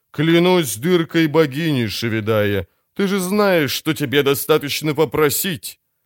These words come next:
Она больно ткнула шеф негнущимся пальцем в левую грудь. "Мой меч, твой меч. Так было и всегда будет". Тут она удивлённо сдвинула брови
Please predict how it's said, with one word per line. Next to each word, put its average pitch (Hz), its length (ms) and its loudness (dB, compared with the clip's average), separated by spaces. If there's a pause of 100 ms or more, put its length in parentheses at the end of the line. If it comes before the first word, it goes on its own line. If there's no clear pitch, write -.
(140)
Она 113 240 2
больно 120 500 0
ткнула 123 440 -2
шеф 127 320 -2
негнущимся 110 680 -4
пальцем 113 480 -4
в 95 60 -6
левую 98 360 -2
грудь. 85 360 -12 (400)
"Мой 240 380 4
меч, 180 500 -2
твой 175 440 2
меч. 107 640 -4
Так 151 260 2
было 180 260 2
и 170 100 4
всегда 160 440 0
будет". 143 400 -4 (600)
Тут 147 240 0
она 139 240 4
удивлённо 131 600 2
сдвинула 117 520 -2
брови 117 460 0